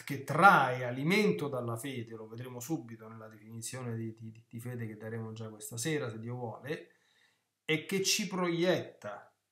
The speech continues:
una virtù meravigliosa la speranza. La speranza, se uno lo scrive in due parole, è quella virtù che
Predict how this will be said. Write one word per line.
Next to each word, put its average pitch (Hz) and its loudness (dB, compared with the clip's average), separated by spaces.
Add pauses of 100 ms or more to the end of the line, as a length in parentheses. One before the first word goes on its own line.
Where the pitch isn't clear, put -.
(540)
una 113 -12
virtù 120 -6
meravigliosa 127 -6
la 113 -14
speranza. - -16
La - -20
speranza, 160 -4
se 113 -8
uno 135 -8
lo 127 -6
scrive 131 -8
in 127 -6
due 127 -6
parole, 135 -2 (320)
è 120 -10
quella 151 2
virtù 151 -2
che 139 -6